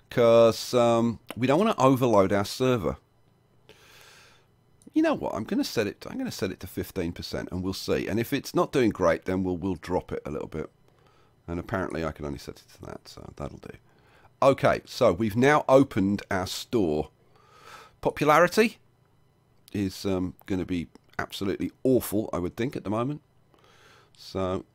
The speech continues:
yeah, let's sort by that. So where does that place us? These are, oh, these are, these are not active.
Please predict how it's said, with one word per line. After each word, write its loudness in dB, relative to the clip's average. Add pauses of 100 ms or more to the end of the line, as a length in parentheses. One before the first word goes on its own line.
(1040)
yeah, -10 (760)
let's -16 (720)
sort -12
by -6
that. -8
So -6
where 2
does -6
that -2
place 0
us? -10 (680)
These 2
are, 2 (400)
oh, -2
these -2
are, -2 (720)
these -12
are -6
not -2
active. -8